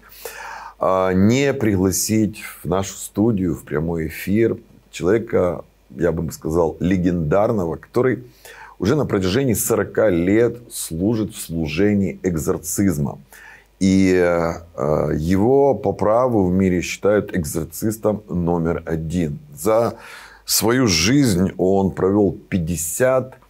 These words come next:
э, служений экзорцизма. Он написал тридцать шесть книг, и также он очень часто,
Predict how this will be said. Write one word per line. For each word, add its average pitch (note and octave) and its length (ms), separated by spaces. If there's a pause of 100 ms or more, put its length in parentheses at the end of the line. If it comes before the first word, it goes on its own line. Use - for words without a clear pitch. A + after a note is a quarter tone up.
(440)
э, D#2+ 220
служений F#2+ 920
экзорцизма. D#2 1160 (220)
Он F2+ 100
написал G#2 320
тридцать - 360
шесть - 340
книг, C3+ 420 (520)
и F#2 380 (220)
также A2 460
он D#2+ 500
очень E2+ 280
часто, F#2 680